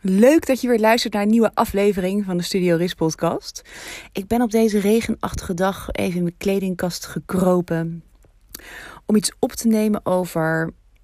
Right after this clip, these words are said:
speelsheid en prestatie. Ik ga zo meteen iets vertellen over een aantal, eh, hobby's die ik heb.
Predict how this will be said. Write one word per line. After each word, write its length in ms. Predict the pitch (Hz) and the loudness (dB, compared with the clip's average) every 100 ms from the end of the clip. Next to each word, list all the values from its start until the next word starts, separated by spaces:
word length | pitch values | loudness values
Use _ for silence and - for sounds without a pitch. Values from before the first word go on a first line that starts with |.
| _ _ _ | _ _ _
speelsheid 760 | - - - 302 302 240 220 - | -6 -6 -4 -6 -4 -2 -2 -4
en 440 | - 170 165 165 _ _ - - | -4 -2 -2 -6 _ _ -20 -12
prestatie. 880 | - 147 - 151 156 - - - - _ _ _ _ - - - - - | -8 -6 -6 -8 -8 -10 -10 -10 -14 _ _ _ _ -16 -16 -20 -14 -8
Ik 120 | 214 | -6
ga 220 | - 254 | -4 -2
zo 140 | 247 | -2
meteen 280 | 220 220 226 | -2 0 0
iets 120 | 208 | 0
vertellen 420 | - 180 208 208 - | -4 0 2 2 0
over 200 | 165 156 | 0 0
een 160 | 147 | -2
aantal, 520 | - 151 156 143 143 | -2 -2 -2 -2 0
eh, 180 | 147 143 | -2 -2
hobby's 380 | 165 160 156 - | 0 2 2 0
die 140 | 151 | -4
ik 80 | 151 | -4
heb. 400 | 170 139 - - | -2 -4 -6 -16